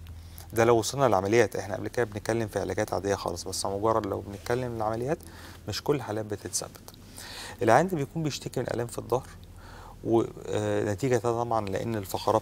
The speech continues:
منقولة، فبتعمله آلام مزمنة في منطقة الظهر. بعد كده بتضغط على الأعصاب اللي بتنزل على الرجلين، فبتتعب له وبتوجع له وجع في الهانش، بينزل على الفخذ أو على السمانة مع تنميل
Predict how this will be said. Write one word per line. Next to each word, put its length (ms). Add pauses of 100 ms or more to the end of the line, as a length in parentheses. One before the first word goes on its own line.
منقولة، 360 (320)
فبتعمله 560
آلام 240
مزمنة 340
في 200
منطقة 340
الظهر. 300 (680)
بعد 180
كده 360 (160)
بتضغط 500
على 80
الأعصاب 360
اللي 100
بتنزل 300
على 140
الرجلين، 300
فبتتعب 580
له 160 (140)
وبتوجع 540
له 120
وجع 240
في 120
الهانش، 480
بينزل 300
على 80
الفخذ 320 (120)
أو 60
على 140
السمانة 580
مع 180 (100)
تنميل 400